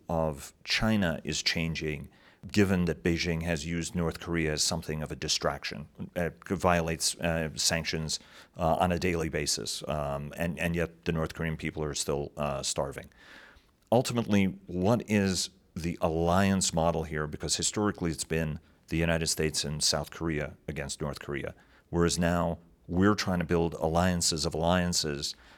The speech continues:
both to stand up against China and to stand up against Russia and to stand up against North Korea. Talk to us about what this, uh, new development means in terms of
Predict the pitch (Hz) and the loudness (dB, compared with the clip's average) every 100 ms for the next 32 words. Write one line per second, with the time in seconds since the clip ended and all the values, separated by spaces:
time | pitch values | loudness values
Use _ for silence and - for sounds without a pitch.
0 | _ _ 78 92 95 92 - 85 80 76 | _ _ 2 4 4 2 2 2 0 -2
1 | 73 73 - 73 73 71 - - - - | -4 -6 -6 -6 -4 -6 -10 -20 -6 0
2 | 92 87 - 78 78 73 71 69 - 76 | 2 2 -2 0 0 -2 -6 -6 -4 -4
3 | - 76 71 - 90 85 73 - 76 71 | -2 -6 -6 -2 0 0 -2 -4 -4 -4
4 | 69 71 67 73 69 - 71 71 - - | -6 -6 -6 -6 -8 -8 -8 -8 -12 -20
5 | - - - - 98 - 85 85 80 76 | -20 -6 -2 2 2 2 2 2 0 0
6 | 78 - - 82 76 78 85 92 82 82 | 0 2 0 0 0 2 2 2 2 -2
7 | 76 73 78 87 92 78 78 76 - 82 | -2 -6 -2 0 0 0 -2 -4 -4 -4
8 | 80 78 73 69 | -4 -2 -4 -4